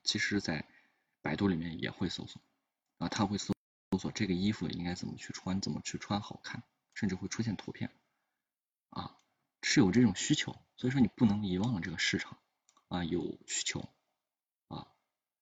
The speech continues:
有需求，这种需求就是市场，你就应该打住这个市场。啊，拿下这个市场。所以说，呃，需求，有了这种需求的人，就是需要S U的。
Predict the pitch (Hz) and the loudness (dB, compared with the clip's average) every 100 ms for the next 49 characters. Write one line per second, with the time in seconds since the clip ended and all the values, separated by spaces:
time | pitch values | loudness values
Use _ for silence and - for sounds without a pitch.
0 | _ 95 - 170 - 92 - _ - 160 | _ 0 2 2 2 0 -6 _ 0 2
1 | 113 - - 104 175 - - - - - | 4 2 0 4 4 4 0 -2 -6 -12
2 | _ _ _ 90 - 160 135 135 131 - | _ _ _ -2 6 8 8 4 0 -4
3 | - - 110 95 80 - - - _ _ | -4 0 2 2 0 -4 -6 -12 _ _
4 | _ _ _ 82 - _ _ - 95 - | _ _ _ -16 -16 _ _ -8 -4 -2
5 | 101 - - - _ _ _ _ _ _ | -2 -2 -6 -8 _ _ _ _ _ _
6 | _ _ - _ - 98 95 90 - - | _ _ -20 _ -2 0 0 -2 -8 -20
7 | - _ - 60 - - 127 123 - 85 | -20 _ -10 -8 -8 0 2 4 0 -2
8 | - _ _ _ _ _ _ _ _ 95 | -6 _ _ _ _ _ _ _ _ 0
9 | 76 98 104 107 82 87 - - - - | 2 6 8 8 4 -4 -4 -6 -8 -12
10 | - _ - 78 - 76 64 55 - - | -20 _ -8 -8 -6 -4 -4 -6 -6 -8
11 | - - | -8 -10